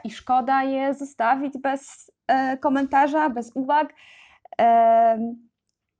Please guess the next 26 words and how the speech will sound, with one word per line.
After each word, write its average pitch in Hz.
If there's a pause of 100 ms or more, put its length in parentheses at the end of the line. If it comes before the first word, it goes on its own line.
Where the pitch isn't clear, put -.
(180)
nie 269
wiem, 440
jak 403
to 392
wyjdzie, 349
chciałabym 262
to 277
zrobić 254
bez 220
większych 277
cięć, 320
ale 240
dawno 220
nie 277
nagrywałam 269
i 220
wydaje 220
mi 240
się, 262
że 254
wyszłam 294
z 311
sprawy 311
i 226
bardzo 233
długo, 311